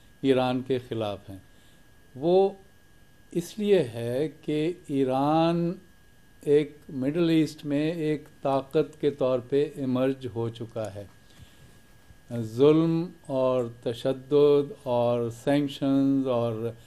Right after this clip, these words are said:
अ, सऊदी अरब जैसे, कतर जैसे हुक्मरानों की मुखालफत के बावजूद, अ, ये एक हकीकत है कि ईरान एक ताकत है और जिस,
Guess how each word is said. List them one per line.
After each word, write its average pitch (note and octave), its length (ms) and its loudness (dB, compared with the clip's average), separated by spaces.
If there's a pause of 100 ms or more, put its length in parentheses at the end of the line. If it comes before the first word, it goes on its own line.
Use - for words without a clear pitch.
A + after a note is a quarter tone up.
(360)
अ, B2 100 -6
सऊदी C3+ 460 0
अरब C#3 260 2
जैसे, C#3 680 4 (100)
कतर C3+ 260 -2
जैसे B2+ 400 -2
हुक्मरानों B2+ 680 -4
की B2+ 160 -8
मुखालफत A#2+ 680 -4
के B2 80 -4
बावजूद, A#2 800 -2 (680)
अ, - 20 -6 (640)
ये D3 400 -2
एक - 180 -6
हकीकत C#3 580 -4
है C3 220 -2
कि D3 300 -8
ईरान C#3+ 600 0 (400)
एक C#3 260 4
ताकत A#2+ 520 -4 (160)
है G2+ 180 -14 (520)
और C#3 260 2
जिस, C#3 220 -2